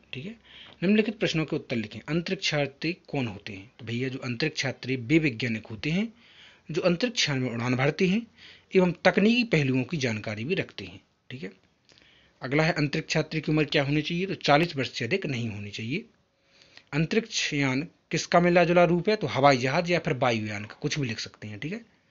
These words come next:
भारत के अंतरिक्ष केंद्र का नाम है इसरो। विश्व का सबसे बड़ा अंतरिक्ष संस्थान है आपका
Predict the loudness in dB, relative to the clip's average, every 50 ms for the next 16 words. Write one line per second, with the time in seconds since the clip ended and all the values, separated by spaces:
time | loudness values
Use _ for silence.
0 | _ _ _ _ _ _ _ _ _ _ _ _ _ _ _ _ _ _ _ -6
1 | -2 2 2 2 2 4 2 2 2 2 0 -2 -2 -2 -4 -6 -4 0 0 2
2 | 2 2 2 0 0 0 2 0 -2 -4 -4 -6 -4 -2 -2 -2 -4 -6 -10 _
3 | _ _ _ _ _ -20 -20 _ _ _ _ -10 -2 0 0 0 2 0 2 4
4 | 4 2 2 -2 -4 -2 -2 0 2 2 0 0 -2 -4 -4 -4 -4 -4 -4 -4
5 | -4 -6 -6 -6 -4 -4 -4 -4 -6 -6 -6 -8 -8 -10 _ -10 -10 -10